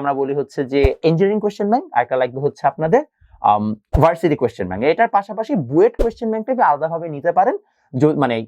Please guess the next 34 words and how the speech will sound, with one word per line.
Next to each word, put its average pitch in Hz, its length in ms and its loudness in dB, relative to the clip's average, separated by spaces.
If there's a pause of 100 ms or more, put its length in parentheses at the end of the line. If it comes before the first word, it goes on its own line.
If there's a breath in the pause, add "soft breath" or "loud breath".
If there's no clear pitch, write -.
আর 147 160 2
আলাদাভাবে 160 360 0
ব্যবহার 120 260 -6
করতে 113 260 -10
পারেন। 95 220 -12
But 143 100 2
বেসিক 196 400 0
হচ্ছে 294 180 -2
দুইটাই, 208 320 0
বুয়েট 151 420 0
আর 143 60 2
ইঞ্জিনিয়ারিং 185 400 0
কোশ্চেন 233 280 -2
ব্যাংক 226 140 0
আর 160 80 4
হচ্ছে 160 160 -8
যে 151 80 -2
আপনার 143 280 -4
ভার্সিটি 127 340 -2
কোশ্চেন 90 360 -10
ব্যাংক। - 200 -12 (340 loud breath)
কোশ্চেন 233 240 4
ব্যাংকে 254 200 2
কি 269 120 4
করবেন? 254 340 -2
একটা 156 220 -4
চ্যাপ্টার 190 280 -6
শেষ 175 340 -4
হয়েছে, 196 260 -2 (440 soft breath)
এখন 226 280 2
আপনার 233 180 2
কোশ্চেন 214 240 2
ব্যাংকের 233 220 0
সব 233 460 2